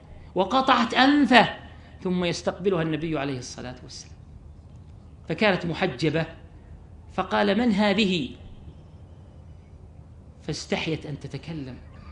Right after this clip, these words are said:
فقال عمر: "تكلمي"، كان شديداً.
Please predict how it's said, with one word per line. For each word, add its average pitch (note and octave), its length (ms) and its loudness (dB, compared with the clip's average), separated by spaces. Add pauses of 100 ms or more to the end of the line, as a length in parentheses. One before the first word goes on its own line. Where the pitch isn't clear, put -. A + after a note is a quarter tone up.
(720)
فقال B3+ 340 8
عمر: C4+ 240 10
"تكلمي"، B3+ 920 10 (560)
كان G3 180 8
شديداً. G3 540 10